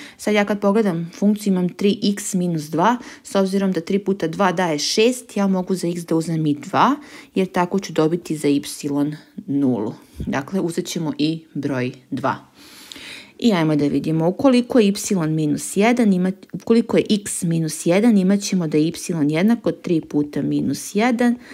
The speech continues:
pa minus šest, odnosno imat ću da je minus tri minus šest jednako minus devet. Zatim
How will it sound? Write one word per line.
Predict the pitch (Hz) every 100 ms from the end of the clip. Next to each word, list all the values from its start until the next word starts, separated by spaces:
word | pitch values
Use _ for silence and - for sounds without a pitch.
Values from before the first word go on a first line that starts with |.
| - -
pa | - 233
minus | 196 175 156 -
šest, | - 285 294 - - -
odnosno | 156 170 - -
imat | 175 170 175
ću | 170
da | 143
je | 147
minus | 160 151 143
tri | - 233 240
minus | 190 165 165 170
šest | - 247 240 -
jednako | 151 170 175 -
minus | 175 147 139 147 147 - - - - -
devet. | 139 117 104 - _ - - _ _ _ _ _ _ _ - - - - - - -
Zatim | 214 208 -